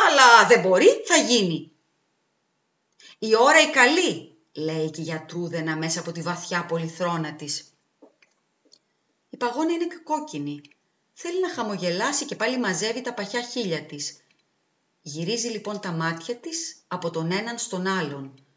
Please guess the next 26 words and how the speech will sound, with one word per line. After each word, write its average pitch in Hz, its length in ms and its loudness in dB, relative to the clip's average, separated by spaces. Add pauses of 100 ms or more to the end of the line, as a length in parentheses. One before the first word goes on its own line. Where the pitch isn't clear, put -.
(960)
"Και 196 140 -2
πώς 214 220 0
τον 370 160 0
ελένε;" 190 680 2 (520)
ρωτάει 151 480 -6
η 143 40 -6
Αλέκα. 139 640 -12 (640)
Ο 165 100 -4
δικηγόρος 175 640 0
χωρίς 180 320 -2
δισταγμό 165 920 -6
λέει 170 280 2
στην 156 300 -6
τύχη: 143 500 -10 (260)
"Τον 214 160 0
ελένε 285 440 4 (420)
Γιώργο, 180 720 4
μάλιστα, - 640 2
Γιώργο." 196 640 4 (1000)
"Γιώργο", 175 760 -2 (320)
λέει 175 280 -2
και 170 120 -10
η 165 40 -18
παγώνα 175 440 -4
με 170 80 -6
θαμασμό 165 760 -4